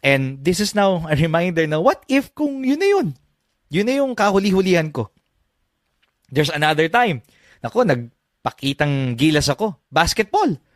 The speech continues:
Tapos akala ko talaga kaya kong i-dunk yung ball. Pero yung ball, di ba,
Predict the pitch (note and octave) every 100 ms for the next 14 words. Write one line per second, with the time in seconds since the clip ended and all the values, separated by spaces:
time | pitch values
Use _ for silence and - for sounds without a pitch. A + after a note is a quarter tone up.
0 | _ _ _ _ B2+ B2+ G3+ - - D3
1 | D3+ D3+ D3+ D#3+ D#3 D#3+ B3 F#3 - C3+
2 | C#3 - C#3+ C3+ C#3+ - C#3 G3 F#3 A2+
3 | _ _ _ _ _ _ - D3 F3 F3+
4 | C#3 B2+ B2+ C3+ A#2+ A#2+